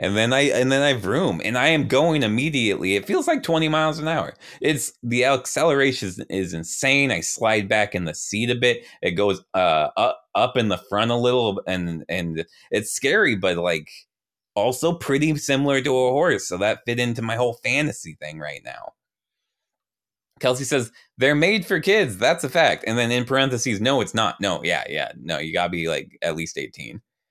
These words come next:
Uh, Friday says, "Oh, I never, uh, was on a jet ski. Must be nice, Ryan. Totally lost touch with the common man." Well, I don't own this. <laughs>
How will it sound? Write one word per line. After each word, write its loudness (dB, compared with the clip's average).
Uh, -2
Friday 2
says, 0
"Oh, 4
I 4
never, 2
uh, 0
was 2
on 2
a 2
jet -2
ski. -6
Must -2
be 0
nice, 0
Ryan. 0
Totally 0
lost 2
touch 0
with -6
the -8
common 0
man." -8
Well, 4
I 0
don't 2
own 0
this. -2
<laughs> -20